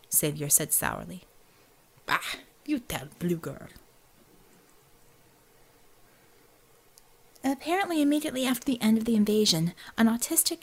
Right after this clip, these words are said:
echo precognitive rated between Op three and Op four got a head full of horrific visions,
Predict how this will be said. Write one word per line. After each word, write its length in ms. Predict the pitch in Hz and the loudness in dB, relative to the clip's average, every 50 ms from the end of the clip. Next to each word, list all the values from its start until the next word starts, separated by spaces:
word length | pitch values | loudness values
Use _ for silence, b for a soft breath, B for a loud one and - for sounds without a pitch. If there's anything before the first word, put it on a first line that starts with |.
| - - | -4 -2
echo 320 | - 233 233 - 233 226 | -2 -2 0 0 -2 -2
precognitive 840 | 226 - - 247 240 - - 240 233 226 208 185 175 165 170 175 185 | -2 -2 -4 -4 -2 -2 0 2 2 2 2 0 0 -2 -2 0 0
rated 200 | 196 208 233 233 | 2 2 2 2
between 360 | 220 196 - - 214 202 190 | 0 -2 -4 -2 -2 -2 -2
Op 240 | - 160 233 262 - | -2 -4 -4 -4 -4
three 200 | - - 247 233 | -6 -4 -2 -2
and 120 | 151 151 180 | 0 0 -2
Op 180 | 185 202 - | -2 -4 -4
four 320 | - - - - 233 208 196 | -6 -6 -2 0 0 2 2
got 160 | 190 196 190 | 0 0 -2
a 40 | 196 | -2
head 380 | 180 - - - 254 247 240 | -4 -6 -6 -4 -4 -4 -4
full 160 | - 240 220 | -2 -2 -2
of 140 | - 170 170 | -2 -2 -6
horrific 540 | - - - - 220 214 233 233 - 196 170 | -6 -10 -6 -4 -2 -2 -2 -2 -2 -4 -4
visions, 520 | - - 185 185 - - 139 156 170 - | -2 -4 -4 -4 -4 -6 -4 -2 -2 -2